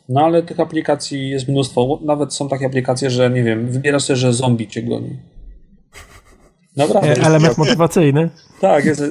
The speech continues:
Speaker 1: ten, że tam, że goni cię zombie. Oczywiście nie widać na ekranie zegarka zombie, ale,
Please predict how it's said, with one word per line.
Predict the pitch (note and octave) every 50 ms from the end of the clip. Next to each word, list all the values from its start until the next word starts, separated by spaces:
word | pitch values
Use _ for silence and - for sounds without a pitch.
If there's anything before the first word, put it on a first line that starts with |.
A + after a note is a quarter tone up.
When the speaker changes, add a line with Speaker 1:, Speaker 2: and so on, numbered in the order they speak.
| E3+ -
Speaker 1:
ten, | - E3+ E3+ D#3
że | C#3+ -
tam, | - C#3 C#3+ C#3+ D3+ C#3+
że | C#3 D3
goni | D3 D#3+ D#3 D3 C#3
cię | B2+ - C3
zombie. | A2+ C3 B2 A#2+ A#2+ C#3
Oczywiście | C#3+ - D#3+ - - D#3+ E3
nie | F3 F3
widać | F3 E3+ E3 C#3+ B2+
na | C#3 C3+ B2+
ekranie | B2+ B2+ C#3 C3 B2+ B2+
zegarka | B2 B2+ A#2+ B2 A#2+ A#2 - A#2
zombie, | A2+ B2 A#2 A2+ A2+ A2+ C3 D#3 F3+
ale, | D#3+ C#3 C3 C3 C3+ C#3+ D3